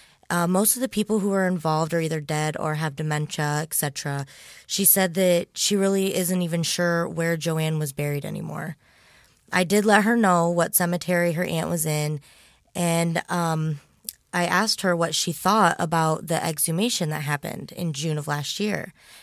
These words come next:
And she said, "What'd you say? I didn't know they did that.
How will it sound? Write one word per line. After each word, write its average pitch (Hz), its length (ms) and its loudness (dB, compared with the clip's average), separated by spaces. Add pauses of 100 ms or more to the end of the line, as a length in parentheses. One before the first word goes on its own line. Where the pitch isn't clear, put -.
(100)
And 180 100 -4
she 185 140 0
said, 165 400 2 (300)
"What'd 165 260 -4
you 240 80 -2
say? 311 300 0 (520)
I 185 120 0
didn't 269 200 2
know 175 120 4
they 156 140 0
did 147 180 -4
that. 170 260 2